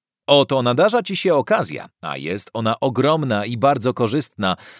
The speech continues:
aby zauważyć występowanie pewnych sytuacji jeszcze w trakcie ich trwania, a nie później, gdy burza już przeminie. Fajne w tym jest to, że wystarczy czasem jeden dzień, aby zyskać odpowiedni dystans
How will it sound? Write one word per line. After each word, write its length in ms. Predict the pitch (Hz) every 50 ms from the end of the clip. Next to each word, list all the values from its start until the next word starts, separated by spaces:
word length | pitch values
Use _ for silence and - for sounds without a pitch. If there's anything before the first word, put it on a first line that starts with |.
| - -
aby 260 | - 117 107 120 113
zauważyć 720 | 92 110 104 101 95 92 131 160 165 151 180 156 - - -
występowanie 920 | 113 107 156 190 185 - - 214 196 180 190 143 135 147 143 135 131 123
pewnych 440 | - 156 139 123 90 73 67 - -
sytuacji 720 | - 71 - - 78 90 120 156 156 - - 240 233 160
jeszcze 360 | 123 165 180 - - - 214
w 80 | 185 -
trakcie 380 | - 123 92 82 - - - 98
ich 160 | 98 92 -
trwania, 500 | - - - - 226 147 - 101 - _ _ -
a 140 | - 95 95
nie 180 | 107 117 127
później, 500 | - - 90 80 - 65 65 60 64 65 _ - - -
gdy 260 | 110 113 - 123 107
burza 360 | 87 78 110 110 107 92 107 101
już 200 | 98 98 - -
przeminie. 460 | - - 110 101 120 107 78 - - _ _ _ _ _ _ _ _ _ _ _ _ _ _ _ _ _ _ _ _ _ _ _ -
Fajne 280 | - 170 - 123 -
w 60 | - -
tym 160 | 165 131 98
jest 300 | 82 73 - - - -
to, 240 | - 220 214 85 67
że 120 | 67 73
wystarczy 540 | 65 80 - - 196 226 247 - - 254 185
czasem 400 | - 202 175 - 190 165 143 110
jeden 420 | 90 101 139 151 147 151 151 151
dzień, 260 | 143 190 180 139 104 -
aby 240 | - 76 - 73 69
zyskać 440 | - 85 85 - - 90 85 - -
odpowiedni 640 | - 104 - - 101 92 92 104 95 85 87 92 92
dystans 520 | - 113 110 - - 123 120 120 117 -